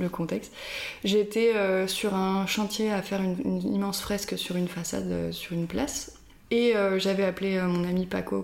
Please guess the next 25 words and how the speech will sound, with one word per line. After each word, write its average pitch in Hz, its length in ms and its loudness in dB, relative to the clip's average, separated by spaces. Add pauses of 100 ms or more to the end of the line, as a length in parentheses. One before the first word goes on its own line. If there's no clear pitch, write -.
euh, 180 280 0
qui 170 460 -2
m'a 180 160 0
fait, 190 240 0
euh, 175 100 0
du 170 160 -4
coup - 160 -4
d'assistant 185 480 0
cette 185 180 -2
semaine-là. 175 460 0 (800)
Et, 220 220 6
euh, 190 560 2 (180)
un 208 160 2
ouvrier 214 500 2
du 190 140 -4
coup - 160 -6
du 190 120 0
chantier, 185 420 -2 (640)
euh, 180 140 2
s'est 180 140 0
approché 185 840 2
et - 260 -4
a 185 100 0
félicité 185 500 -2
Paco 180 380 -6